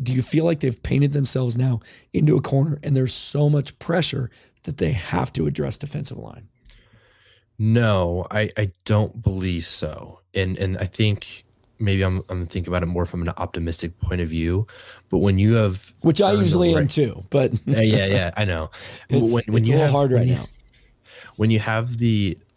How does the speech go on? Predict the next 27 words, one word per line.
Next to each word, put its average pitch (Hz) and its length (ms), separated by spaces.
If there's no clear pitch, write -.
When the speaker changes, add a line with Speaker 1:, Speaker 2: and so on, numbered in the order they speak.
Speaker 2:
the 98 100
fortune 98 480
of 87 100
having 87 300
four 92 480
top - 360
fifty-two - 640
picks, - 600
Speaker 1:
Right. - 140
Speaker 2:
I 104 100
fully 127 380
expect - 640
you 101 400
to 95 80
have 85 520
two 104 720
baseline. 90 680
You 95 120
gotta 87 220
fill, 87 560
you 92 100
know, 82 220
some 90 260
needs, 92 360
and 92 100
then 87 140
probably 90 680